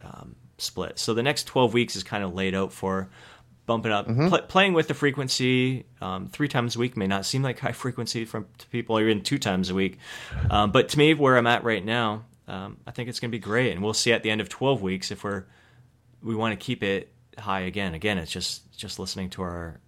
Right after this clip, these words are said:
Speaker 1: our bodies and riding out for as long as we can.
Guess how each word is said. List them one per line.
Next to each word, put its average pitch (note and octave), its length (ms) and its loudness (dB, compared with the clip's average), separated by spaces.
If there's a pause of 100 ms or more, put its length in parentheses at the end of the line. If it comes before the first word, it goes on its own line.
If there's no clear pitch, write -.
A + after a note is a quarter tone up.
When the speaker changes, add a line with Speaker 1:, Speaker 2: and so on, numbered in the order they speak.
(120)
Speaker 1:
our E2+ 120 -6
bodies F2+ 360 -4
and E2+ 100 -10
riding G2 360 -2
out F#2 180 -4
for F2 300 -6 (400)
as F2+ 160 -6
long F2+ 160 -2
as E2+ 100 -6
we F2+ 80 -8
can. F#2+ 320 -6